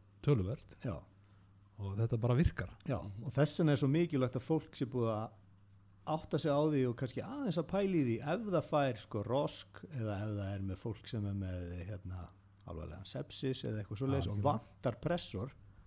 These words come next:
Speaker 1: Já.
Speaker 2: að þá getur það notað adrenalín sitt.
Speaker 3: Mhm.
Speaker 2: Og, og,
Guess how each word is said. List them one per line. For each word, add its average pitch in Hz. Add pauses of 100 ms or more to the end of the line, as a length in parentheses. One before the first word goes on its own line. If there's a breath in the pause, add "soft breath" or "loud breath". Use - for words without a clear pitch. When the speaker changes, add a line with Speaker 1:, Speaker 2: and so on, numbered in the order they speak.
(160)
Speaker 1:
Já. 92 (280)
Speaker 2:
að -
þá 110 (120)
getur 165
það 120
notað 127
adrenalín 95
sitt. - (180)
Speaker 3:
Mhm. 117 (520)
Speaker 2:
Og, -
og, 117